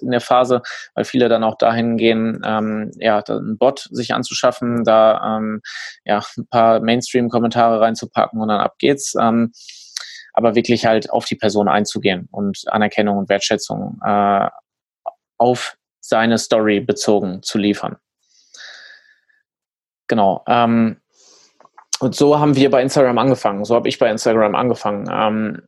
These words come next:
weil, ähm, das halt wirklich sehr wichtig ist, gerade am Anfang, wenn dich keiner kennt,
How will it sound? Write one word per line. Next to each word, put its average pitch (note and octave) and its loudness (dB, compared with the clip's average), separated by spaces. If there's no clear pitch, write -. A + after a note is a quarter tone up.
weil, A2 2
ähm, G#2 -4
das A2+ -2
halt G#2+ 4
wirklich A2+ -2
sehr A2 2
wichtig B2+ 0
ist, A#2 0
gerade A2+ 2
am G#2 0
Anfang, A#2+ -2
wenn G#2+ 0
dich G2+ -8
keiner G#2+ 0
kennt, C3+ -2